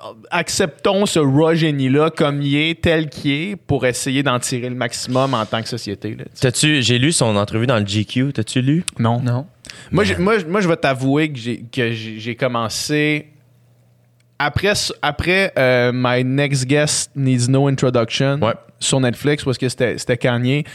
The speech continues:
Speaker 1: Après cette entrevue, cette entrevue-là, j'ai fait, ok, non, je vais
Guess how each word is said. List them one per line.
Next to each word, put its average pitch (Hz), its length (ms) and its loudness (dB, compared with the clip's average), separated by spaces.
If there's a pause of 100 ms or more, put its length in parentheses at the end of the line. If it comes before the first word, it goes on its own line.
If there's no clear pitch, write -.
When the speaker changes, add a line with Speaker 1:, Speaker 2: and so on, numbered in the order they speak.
(180)
Speaker 1:
Après 147 280 2
cette - 100 -2
entrevue, 139 540 2
cette - 140 -2
entrevue-là, 139 420 2
j'ai 131 120 0
fait, 127 160 0 (100)
ok, 131 140 -4 (100)
non, 135 260 -2 (1000)
je 127 240 -4
vais 143 540 0